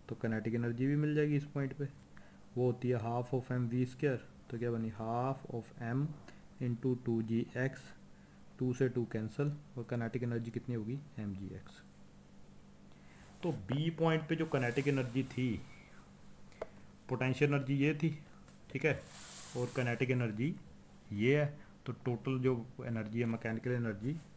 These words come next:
बी पॉइंट पे, वो कितनी आ जाएगी, एम जी एच माइनस एक्स पोटेंशियल एनर्जी प्लस एम जी एक्स। इसकी bracket को ओपन करते हैं, ये एम जी H minus M जी X plus M जी एक्स, ये cancel, तो आंसर क्या आ गया,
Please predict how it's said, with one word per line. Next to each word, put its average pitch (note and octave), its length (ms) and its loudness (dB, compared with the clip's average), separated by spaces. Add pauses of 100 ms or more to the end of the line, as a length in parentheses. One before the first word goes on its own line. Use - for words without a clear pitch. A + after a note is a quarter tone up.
(800)
बी A2+ 180 4
पॉइंट A#2 320 0
पे, D#3 160 2 (140)
वो B2 120 0
कितनी B2+ 280 2
आ B2 80 4
जाएगी, C3 240 0 (680)
एम C#3 400 2 (120)
जी B2 500 2 (140)
एच A#2+ 240 -2
माइनस B2+ 360 0
एक्स C3 200 -2
पोटेंशियल A#2+ 440 -2
एनर्जी D3 260 0 (260)
प्लस B2 240 -2 (100)
एम A#2+ 220 0
जी A2+ 240 -2 (320)
एक्स। - 260 -10 (680)
इसकी C#3+ 220 0
bracket C3 380 2
को B2 120 0
ओपन C3+ 260 0
करते C3+ 300 -2
हैं, C3 60 0
ये B2+ 140 4
एम A#2 200 0
जी B2+ 140 2
H B2 200 0
minus A2+ 360 -2
M A2+ 140 -2
जी B2 180 0
X C#3 300 -4 (680)
plus B2+ 240 2
M B2+ 160 2
जी B2 180 2
एक्स, C3 200 0 (1120)
ये A#2 120 0
cancel, A#2+ 460 0
तो A#2+ 80 -2
आंसर A2+ 280 -2
क्या A2 180 -2
आ G#2 40 -4
गया, C3 180 -4